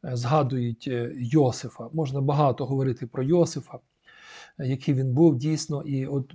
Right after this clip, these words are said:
приклад Йосифа — це приклад смирення. От це смирення і нам потрібне для того, щоб щось змінилося.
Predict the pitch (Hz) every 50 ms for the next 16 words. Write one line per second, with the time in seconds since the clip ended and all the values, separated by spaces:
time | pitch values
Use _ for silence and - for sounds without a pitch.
0 | - - - 156 151 160 - 131 120 127 135 170 185 180 170 - 151 - - 131
1 | - - 139 131 - _ _ _ _ _ - - 156 143 - 139 123 - - 139
2 | 147 143 127 120 110 104 104 110 143 170 170 - - 170 135 - - 147 147 156
3 | 170 160 139 131 127 135 135 143 139 135 - - 139 - 151 175 175 143 131 117
4 | 120 131 127 - 160 156 147 - - 143 127 - - 165 151 135 - 151 123 110
5 | 131 143 156 160 180 202 190 143 123 - - - -